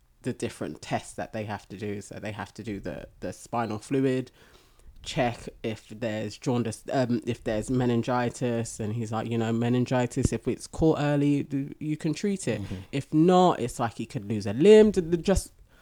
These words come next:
Speaker 1: going through. And it's like, my gosh, could we get r-, <laughs> like, hung, drawn and quartered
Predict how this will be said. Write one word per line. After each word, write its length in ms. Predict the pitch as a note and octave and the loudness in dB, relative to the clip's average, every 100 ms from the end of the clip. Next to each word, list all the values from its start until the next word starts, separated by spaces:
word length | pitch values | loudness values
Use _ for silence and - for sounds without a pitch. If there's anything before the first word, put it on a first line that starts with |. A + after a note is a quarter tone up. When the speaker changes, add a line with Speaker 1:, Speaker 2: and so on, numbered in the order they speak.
| - - _ | -20 -20 _
Speaker 1:
going 360 | - G3+ F#3+ F3 | 12 12 12 10
through. 280 | - F#3 D3 | 8 6 6
And 120 | A#2 | 4
it's 160 | B2 - | 0 0
like, 180 | C#3 - - | -2 -2 -6
my 540 | C#3+ D3+ F3 G3+ G#3 G3+ - | -2 2 2 4 2 -2 0
gosh, 520 | B2+ F#2+ - - - - _ _ _ - - _ | 0 0 -6 -16 -18 -20 _ _ _ -20 -20 _
could 380 | - B3+ A#3 G3+ | 6 6 6 2
we 180 | G3+ F#3 | 0 0
get 420 | - G#3 - - | 6 6 6 -4
r-, 420 | - D3 D3 D#3+ F3+ F3 - - - C#4+ | -10 -8 0 2 4 2 4 8 10 10
<laughs> 180 | C4 | 8
like, 240 | A3 - - - A3+ A3 C4 - | 6 2 -4 -12 -12 -6 -8 -8
hung, 340 | - - A3+ A3 | 2 6 8 6
drawn 440 | - F#3+ - G3 | 4 2 4 4
and 180 | E3 D#3+ | 4 0
quartered 580 | - F3 F3 F3 C3+ | 2 2 2 2 -2